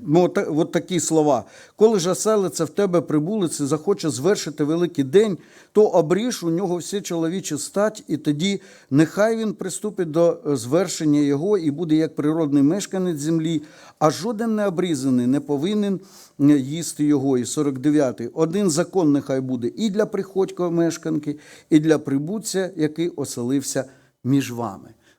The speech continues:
Тобто ми бачимо, що Господь, він думав і про ізраїльський народ,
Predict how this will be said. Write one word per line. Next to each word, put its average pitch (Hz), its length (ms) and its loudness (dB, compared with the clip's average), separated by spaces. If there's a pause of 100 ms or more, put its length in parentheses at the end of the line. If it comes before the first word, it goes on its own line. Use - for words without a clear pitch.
Тобто 196 220 4 (600)
ми 170 240 0
бачимо, 175 500 -2
що 160 160 -8
Господь, 214 680 -4
він 156 280 -2
думав 160 540 0 (400)
і 214 100 0
про 220 220 0
ізраїльський 160 680 -2
народ, 127 420 -6